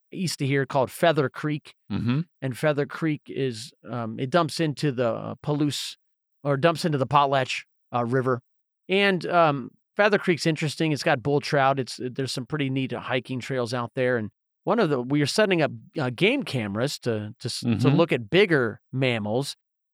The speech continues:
Speaker 1: but then we also set up little kind of bait stations to see what other types of smaller mammals might show up. And what we did is we took, like, a big cookie sheet, basically,
Speaker 2: Mm-hmm.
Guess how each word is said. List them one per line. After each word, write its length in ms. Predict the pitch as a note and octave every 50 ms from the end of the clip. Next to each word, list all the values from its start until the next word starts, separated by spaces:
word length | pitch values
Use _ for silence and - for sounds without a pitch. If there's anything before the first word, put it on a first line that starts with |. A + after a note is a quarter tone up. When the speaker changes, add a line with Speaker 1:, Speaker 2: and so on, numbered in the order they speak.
| _ -
Speaker 1:
but 120 | D#3 D3+
then 140 | G3 G#3 G3
we 100 | F#3 F#3
also 420 | F#3 F#3 G#3+ C4+ C4+ - - A3+ F#3
set 400 | D#3 - - - G3 F3+ F3 E3
up 180 | D#3+ D#3+ D#3 _ _ -
little 460 | D3+ D3 D3+ E3+ E3+ F3+ E3+ D3 C3
kind 200 | - - E3+ D#3+
of 160 | C#3+ A#2+ G#2+ -
bait 240 | D3+ E3+ F3 -
stations 800 | - - - - D3+ C3+ B2 - - C#3 A#2+ A2+ A2+ - - - _ _ _ _ _ _ _ _ _ -
to 80 | D3+
see 280 | C3 - - - F#3 F3
what 260 | D#3 C#3 D3 D3+ D3
other 260 | D3+ D#3 D#3 D3+ D#3 C3+
types 380 | - - D3+ C#3+ B2+ - -
of 80 | B2 A2
smaller 440 | - - - D3 D3+ E3+ G3+ F#3 C#3+
mammals 440 | B2+ B2 A#2 A2+ A2 A2 A2 G2 A2
might 220 | B2 A#2 A2 F#2
show 260 | - - - A#2+ G#2
up. 180 | G2+ G2 G2 -
And 180 | A2 A2 A2+ B2+
what 120 | C#3+ D3
we 100 | C#3+ C#3 B2
did 280 | G#2+ - E3 F3 E3
is 160 | C#3 A#2+ G#2 A#2
we 100 | B2+ A2+
took, 260 | - - E3+ D#3+ -
like, 280 | C#3+ B2+ A#2 G#2 _ _ _ _ _ _ _ _ -
a 80 | - A#2+
big 380 | A2 G2+ - G3+ G#3 D3 A#2+
cookie 400 | - - G#3 G#3+ - - D3+ C3
sheet, 380 | - - - - C#3+ C3 A#2 G#2+
basically, 600 | - A2+ G2 - - A2 - - G#2+ A#2 C#3+ F3+ - _ -
Speaker 2:
Mm-hmm. 300 | A#2 A#2 - - C3 E3+